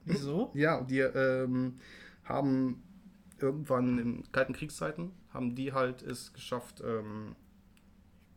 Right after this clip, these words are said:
Speaker 2: quasi halt mit der Sowjetunion zu handeln.
Speaker 1: Hast
Speaker 2: Also
Speaker 1: du grad den Mister Miyagi gemacht mit deiner Hand?
Speaker 2: Ja, war eine Fliege, die hab ich weggemacht.
Speaker 1: Ja, ja.
Speaker 2: Ja.
Speaker 1: Kennst du Mister Miyagi mit den Essstäbchen?
Speaker 2: Ja, das war bei meiner ganzen Hand.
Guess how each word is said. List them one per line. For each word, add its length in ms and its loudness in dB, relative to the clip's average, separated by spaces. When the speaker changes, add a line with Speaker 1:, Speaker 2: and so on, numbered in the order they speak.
Speaker 2:
quasi 300 -2
halt 160 -4
mit 80 -8
der 80 -4
Sowjetunion 600 -2
zu 160 -6
handeln. 440 -4
Speaker 1:
Hast 80 4
Speaker 2:
Also 100 0
Speaker 1:
du 60 0
grad 120 0
den 80 -4
Mister 200 -6
Miyagi 340 -2
gemacht 260 -6
mit 120 -6
deiner 140 -4
Hand? 140 -4
Speaker 2:
Ja, 200 -6
war 80 -4
eine 80 -6
Fliege, 300 -4
die 60 -8
hab 80 -6
ich 60 -10
weggemacht. 300 -10
Speaker 1:
Ja, 100 -8
ja. 180 -8
Speaker 2:
Ja. 140 -6
Speaker 1:
Kennst 160 -10
du 40 -8
Mister 180 -10
Miyagi 260 -8
mit 160 -10
den 120 -10
Essstäbchen? 380 -10
Speaker 2:
Ja, 80 0
das 140 -4
war 100 -4
bei 100 -8
meiner 140 -4
ganzen 240 -6
Hand. 160 -8